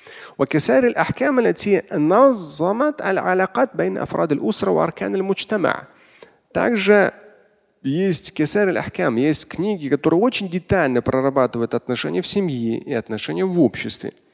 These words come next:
إن هذه الجوانب من ديننا العظيم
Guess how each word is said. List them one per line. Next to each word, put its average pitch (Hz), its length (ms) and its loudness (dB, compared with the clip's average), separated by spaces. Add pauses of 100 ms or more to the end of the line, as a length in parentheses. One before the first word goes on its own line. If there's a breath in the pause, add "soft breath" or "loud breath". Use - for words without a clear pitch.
(560 loud breath)
إن 135 140 2
هذه 135 320 0
الجوانب 123 680 -2
من 104 260 -8
ديننا 123 540 -2
العظيم 131 680 0